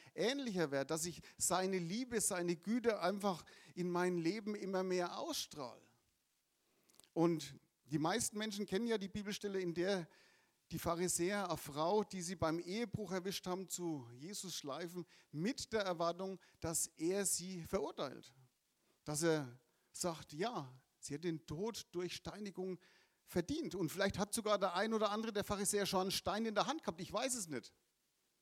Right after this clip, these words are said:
Und ja, wie sieht's bei uns in unserem Alltag aus? Wenn wir zum Beispiel auf der Arbeit sind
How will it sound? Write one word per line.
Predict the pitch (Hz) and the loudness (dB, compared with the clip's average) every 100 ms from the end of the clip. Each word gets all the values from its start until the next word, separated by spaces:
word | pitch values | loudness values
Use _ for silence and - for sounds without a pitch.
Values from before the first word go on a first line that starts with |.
| _ _ _ _ _ _ _ _ _ _ _ _ _ _ | _ _ _ _ _ _ _ _ _ _ _ _ _ _
Und | - 170 170 139 - - _ _ _ _ _ _ _ - | 0 0 0 -4 -10 -16 _ _ _ _ _ _ _ -8
ja, | 160 175 120 113 | -4 -2 -4 -8
wie | 147 | -10
sieht's | - 175 - | -10 -10 -10
bei | 160 | -8
uns | 175 160 | -8 -6
in | 156 | -6
unserem | 156 151 143 | -6 -6 -6
Alltag | - 254 226 151 123 | -6 -8 -4 -4 -6
aus? | 110 117 - 139 | -12 -10 -8 -6
Wenn | 196 214 180 | -6 -6 -8
wir | 180 | -8
zum | 180 | -6
Beispiel | 180 165 175 | -6 -6 -6
auf | - 151 | -6 -4
der | - 147 | -2 0
Arbeit | 180 202 214 202 | 0 0 -4 -4
sind | 214 202 | -6 -6